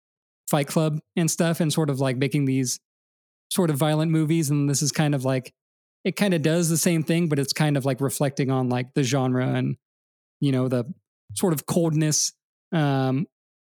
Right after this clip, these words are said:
of his violence and stuff like that. Uh, there's some decent violence and,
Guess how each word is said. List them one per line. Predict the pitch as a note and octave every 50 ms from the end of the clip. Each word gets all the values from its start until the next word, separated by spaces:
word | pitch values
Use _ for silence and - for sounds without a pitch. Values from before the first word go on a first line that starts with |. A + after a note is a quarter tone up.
| _ _ _ _ -
of | E3 D3
his | D#3 D3+ C3 B2+
violence | C#3+ D3 C#3+ D3 D3 C#3+ C#3+ D3+ - -
and | F#3 D3
stuff | - - D#3+ - E3
like | D3+ B2+
that. | D3+ D3 D3+ -
Uh, | - C#3+ C#3 C3+
there's | C#3 D#3 F#3+ F#3
some | - G#3+ G3 G3 F#3+ -
decent | D3+ E3+ E3+ - G3 F3 F3 - _ -
violence | D#3 C#3 C#3 D3 D#3+ E3+ G3 G3+ - -
and, | D#3 D3 D3+ D#3